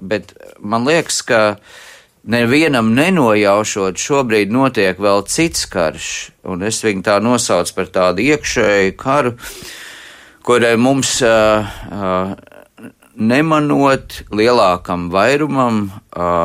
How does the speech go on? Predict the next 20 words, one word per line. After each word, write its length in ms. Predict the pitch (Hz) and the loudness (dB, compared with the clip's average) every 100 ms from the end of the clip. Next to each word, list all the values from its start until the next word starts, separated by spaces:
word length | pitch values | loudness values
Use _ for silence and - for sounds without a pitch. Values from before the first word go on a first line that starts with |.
| 85 92 90 - - - - | -2 -6 -8 -10 -10 -18 -12
Latvijas, 580 | - 95 92 92 85 - | -6 -4 -2 -2 0 -4
ā, 220 | 92 85 85 | -4 -4 0
iedzīvotāju, 1120 | 131 156 123 120 110 107 104 104 98 95 98 - - - - - | 0 0 0 2 2 2 2 2 4 2 -2 -10 -20 -20 -10 -4
ir 180 | 139 | -2
kāda 320 | 127 101 92 85 | 0 0 0 -2
cilvēku 720 | - 147 123 101 92 92 95 | 0 2 2 4 2 -2 -4
grupa, 600 | 113 143 175 _ 131 120 - - | 0 0 -2 _ -2 -2 -2 -12
kura 380 | 120 120 110 104 - - - - - | -2 2 2 2 -2 -18 -20 -20 -18
grib 380 | - 113 151 120 | -6 0 0 0
pārzīmēt 880 | - 131 143 143 113 104 95 98 98 | -2 0 0 0 0 0 0 -4 -2
vērtību 640 | 110 127 127 98 90 95 | 0 0 -2 -4 -4 -2
robežas. 800 | 120 147 135 85 - - - - | 0 0 0 -2 -8 -8 -8 -6
Ja 140 | - 90 | -4 -4
gribētos 920 | - - 98 123 127 113 104 104 - | -6 -14 -6 -2 2 0 0 -2 -2
teikt, 320 | 139 127 - | 0 0 -2
tas 160 | 104 - | -6 -4
ir 160 | 98 | -4
karš 400 | - 143 131 - | -2 -2 -2 -2
par 200 | - 95 | -4 -2
vērtībām, 920 | 101 123 143 - 76 64 - 58 - | 0 2 0 -2 -8 -8 -8 -10 -10